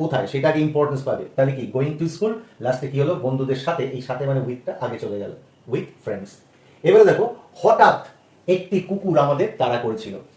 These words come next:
এই যে তাড়া করেছিল, এটাকে একসাথে একটা ভার্ব আছে কি? চেজ বা রান আপটা, তাড়া করা।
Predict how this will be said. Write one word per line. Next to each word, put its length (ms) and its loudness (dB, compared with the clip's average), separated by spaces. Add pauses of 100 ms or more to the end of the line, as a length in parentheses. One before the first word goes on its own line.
(220)
এই 120 0
যে 60 0 (180)
তাড়া 260 2 (100)
করেছিল, 340 -2 (600)
এটাকে 200 -4 (120)
একসাথে 320 -2
একটা 240 0
ভার্ব 260 -2
আছে 200 -6
কি? 60 -6 (340)
চেজ 260 4 (400)
বা 80 4 (120)
রান 260 6
আপটা, 240 -6 (680)
তাড়া 260 6
করা। 160 -4